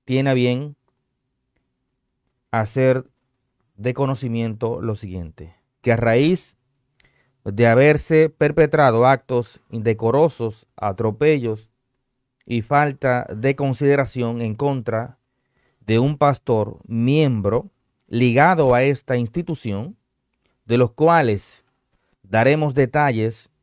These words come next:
en el evento para el cual se le invita. Hemos convocado una declaración de prensa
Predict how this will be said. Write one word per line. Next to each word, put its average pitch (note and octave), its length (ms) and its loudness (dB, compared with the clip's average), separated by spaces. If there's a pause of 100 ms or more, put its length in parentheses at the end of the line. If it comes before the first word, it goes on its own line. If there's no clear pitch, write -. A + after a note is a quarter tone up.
(460)
en A#2 180 0
el A2+ 120 2
evento B2+ 480 0
para A2+ 220 0
el G#2+ 100 -6
cual B2+ 460 0
se - 200 -8
le G2+ 80 -4
invita. E2+ 500 -10 (560)
Hemos A#2+ 280 0
convocado C#3 600 2
una C#3 220 0
declaración D3 800 0
de C3+ 100 -2
prensa C3 580 -2